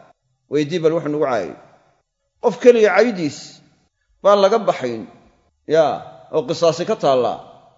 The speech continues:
oo xasanaadkii ajarradii loo goynayaa. Bal ummad iska dhan iyo qabiil iska dhan markuu qofku caayo, oo deedna dhammaantood isu soo taagaan madlamadii inay sheeganayaan iyo dulmigii.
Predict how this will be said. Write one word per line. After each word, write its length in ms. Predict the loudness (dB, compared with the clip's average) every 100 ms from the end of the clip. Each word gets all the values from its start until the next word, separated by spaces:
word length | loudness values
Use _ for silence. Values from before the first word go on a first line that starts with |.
| _ _ _ _ -14
oo 60 | -10
xasanaadkii 580 | -6 0 0 0 0
ajarradii 460 | 0 0 -2 -2 -2
loo 200 | -2 -2
goynayaa. 540 | -2 -4 -4 -6 -8 -10 _ _ _ _ _ _ _ _ _ -4
Bal 120 | -4
ummad 220 | 0 -2
iska 220 | -4 -8 -6
dhan 200 | -6 -2
iyo 120 | -2
qabiil 280 | 0 -2 -4
iska 220 | -8 -8 -8
dhan 220 | -6 -4
markuu 260 | -4 -4 -2
qofku 280 | -4 -2 -2
caayo, 380 | 0 0 0 -4 -12 -20 _ _ _ _ _ -6
oo 80 | 0
deedna 280 | 2 2 4
dhammaantood 560 | 4 4 0 2 2
isu 140 | 2 -2
soo 180 | 0 2
taagaan 380 | 4 4 4 0
madlamadii 500 | -2 0 -2 -2 -4
inay 140 | -4
sheeganayaan 540 | -2 -2 0 -2 -2 -4
iyo 100 | -4
dulmigii. 420 | -6 -6 -8 -12